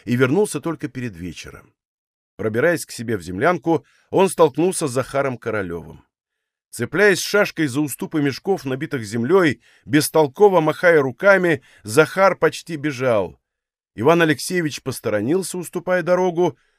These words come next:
но Захар схватил его за пуговицу гимнастерки, зашептал, ворочая нездорово желтыми белками: «Слыхал? Пехота справа уходит!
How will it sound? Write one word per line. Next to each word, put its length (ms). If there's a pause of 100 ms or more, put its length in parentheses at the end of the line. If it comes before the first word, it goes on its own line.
(160)
но 160
Захар 320
схватил 420
его 160
за 140
пуговицу 500
гимнастерки, 840 (300)
зашептал, 680
ворочая 400
нездорово 560
желтыми 480
белками: 720 (340)
«Слыхал? 640 (500)
Пехота 440
справа 360
уходит! 600